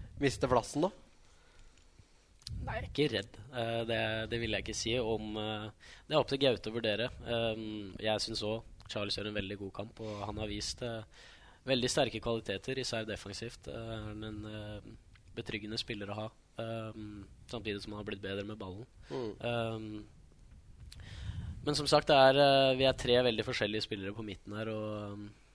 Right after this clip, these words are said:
Speaker 2: tre spillere som kanskje passer til forskjellige kamper, eh, i form av hvordan vi skal styre kampen, om vi skal legge oss litt lavere, om vi skal beholde ballen i laget, eh, styre kampen. Ehm,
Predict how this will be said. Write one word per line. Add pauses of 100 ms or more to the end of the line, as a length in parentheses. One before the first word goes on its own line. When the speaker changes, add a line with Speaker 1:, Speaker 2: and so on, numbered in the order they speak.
(560)
Speaker 2:
tre
spillere
som
kanskje (680)
passer
til
forskjellige
kamper, (160)
eh,
i
form
av
hvordan
vi
skal
styre
kampen,
om
vi
skal
legge
oss (380)
litt
lavere,
om
vi
skal (800)
beholde
ballen
i
laget, (200)
eh,
styre
kampen. (180)
Ehm,